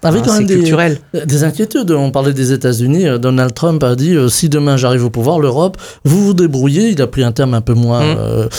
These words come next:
Speaker 1: un, un peu moins choisi. Euh, « Vous vous débrouillez, euh, pour vous défendre. Euh, l'otan n'aura plus lieu, euh, de vous protéger. »
Speaker 2: Oui, oui, mais il y a des, après, il sera probablement rattrapé par la réalité. Euh, il y a quand même des enjeux américains quand même sur le sol, euh, européen, qui est le premier, euh, quand même marché mondial.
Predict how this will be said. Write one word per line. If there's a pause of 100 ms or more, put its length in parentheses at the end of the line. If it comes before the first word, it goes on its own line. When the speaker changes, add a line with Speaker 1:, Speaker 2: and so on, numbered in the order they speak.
(320)
Speaker 1:
un,
un
peu
moins
choisi.
Euh, «
Vous
vous
débrouillez,
euh,
pour
vous
défendre.
Euh,
l'otan
n'aura
plus
lieu,
euh,
de
vous
protéger. » (400)
Speaker 2:
Oui,
oui,
mais
il
y
a
des,
après,
il
sera
probablement
rattrapé
par
la
réalité. (380)
Euh,
il
y
a
quand
même
des
enjeux
américains
quand
même
sur
le
sol,
euh,
européen,
qui
est
le
premier,
euh,
quand
même
marché
mondial.